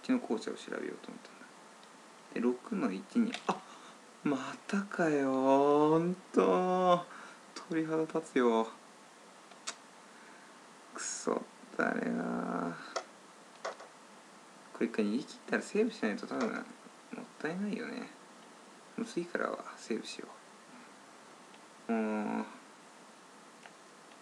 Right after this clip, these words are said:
なんちゅう理不尽な。うん。よ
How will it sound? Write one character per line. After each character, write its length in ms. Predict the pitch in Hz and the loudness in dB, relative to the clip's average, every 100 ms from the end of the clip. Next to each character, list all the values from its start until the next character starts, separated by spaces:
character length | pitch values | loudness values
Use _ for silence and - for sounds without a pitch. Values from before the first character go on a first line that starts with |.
| - - - - - - - - - - - - - - - - - - | -20 -20 -20 -20 -20 -20 -20 -20 -20 -20 -20 -20 -20 -20 -20 -20 -18 -8
な 60 | 127 | -6
ん 80 | |
ち 160 | - - | -6 -4
ゅ 20 | |
う 40 | 101 | -2
理 140 | 101 | -2
不 160 | 107 117 | -2 -2
尽 300 | 104 101 107 | -2 -4 -6
な。 60 | 104 - - - - - - - - - - - - - - - - - - - - - - - - - - - - - - - - - - | -10 -12 -16 -20 -20 -20 -20 -20 -20 -20 -20 -20 -20 -20 -20 -20 -20 -20 -20 -20 -20 -20 -20 -20 -20 -20 -20 -20 -20 -20 -20 -20 -20 -14 -10
う 20 | |
ん。 20 | |
よ 60 | - | -8